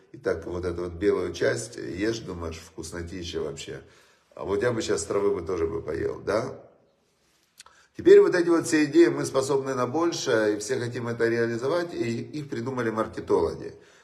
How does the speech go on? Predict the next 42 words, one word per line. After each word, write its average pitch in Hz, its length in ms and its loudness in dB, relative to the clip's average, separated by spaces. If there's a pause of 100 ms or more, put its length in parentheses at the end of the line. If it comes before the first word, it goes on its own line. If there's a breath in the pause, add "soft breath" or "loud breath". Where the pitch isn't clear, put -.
Потому 117 280 -6
что 120 180 -2
если 107 260 0
бы 120 120 -4
люди 127 240 -4
просто 113 340 -4
жили 113 220 -4
бы 101 120 -4
спокойно 104 440 -4
и 104 80 -6
кайфовали, 170 600 -2
то 120 160 -6
ничего 117 260 -2
бы 120 100 -4
не 113 80 -6
продавалось. 101 800 -2 (400 soft breath)
То - 80 -2
есть, 104 180 -2 (580)
как, 101 280 0
э, 101 560 4
знаете, 120 500 0
яхта, 98 560 0
например, 82 440 -8
есть. 87 360 -8
Вот, 101 560 -4
яхта — 110 360 4
это 92 180 -6
мечта. 123 580 -2 (220 loud breath)
Я 95 100 0
помню, 101 280 -4
у - 20 -10
меня 101 120 -6
тоже, 101 240 -2
я 90 100 0
заразился 90 600 -4
этой, 82 460 -4
э, - 220 -8
мечтой. 139 580 0 (120)
А 98 100 -2
как 117 360 -2
заражают 90 520 -2
мечтой? 85 380 -8